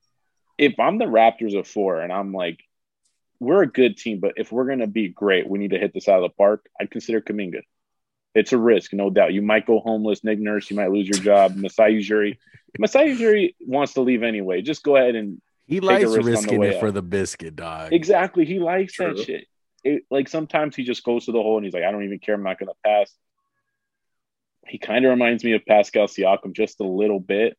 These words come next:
Speaker 2: No spin
Speaker 1: Really
Speaker 2: move, though.
Speaker 1: raw. <laughs> No, yeah, he doesn't have the go-to spin. The only spin move that I've ever seen from
Speaker 2: <laughs>
Speaker 1: Pascal Siakam. I like him. Th-, there's two schools of thought. It's either you like Kuminga or you hate him.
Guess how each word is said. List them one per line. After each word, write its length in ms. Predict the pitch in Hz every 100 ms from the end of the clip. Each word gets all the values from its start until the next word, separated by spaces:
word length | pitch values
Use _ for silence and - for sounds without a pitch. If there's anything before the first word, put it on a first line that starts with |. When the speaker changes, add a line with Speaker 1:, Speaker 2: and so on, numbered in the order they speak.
| _ _ _ _ _
Speaker 2:
No 220 | 104 98
spin 140 | 101 98
Speaker 1:
Really 260 | 113 113
Speaker 2:
move, 80 | 101
though. 60 | 95
Speaker 1:
raw. 120 | 98 -
<laughs> 60 | _ _ _ _ _ -
No, 120 | 113
yeah, 200 | 160 123 -
he 80 | 120
doesn't 340 | - - 120
have 120 | 113 107
the 80 |
go-to 280 | 104 104 104
spin. 220 | 98 113 -
The 60 | 113
only 160 | 117
spin 260 | 107 113 107
move 160 | 101 95
that 160 | 98
I've 120 | 101
ever 160 | 101 98
seen 180 | - 101
from 180 | - -
Speaker 2:
<laughs> 40 |
Speaker 1:
Pascal 340 | 98 92 104 92
Siakam. 420 | 98 95 - 90 _ _ _ _ _ _ _ _ _ _ _ _ _ -
I 140 | 135 160
like 360 | 139 127 110
him. 200 | 92 76 -
Th-, 120 | - -
there's 220 | 131 135
two 220 | - 175
schools 340 | 156 - 131 107
of 80 | 101
thought. 240 | - -
It's 140 | 85
either 100 | 117
you 180 | 101 92
like 260 | 101 117 113 -
Kuminga 260 | 113 110 101
or 60 |
you 160 | 92 87
hate 120 | 85
him. 400 | - - _ _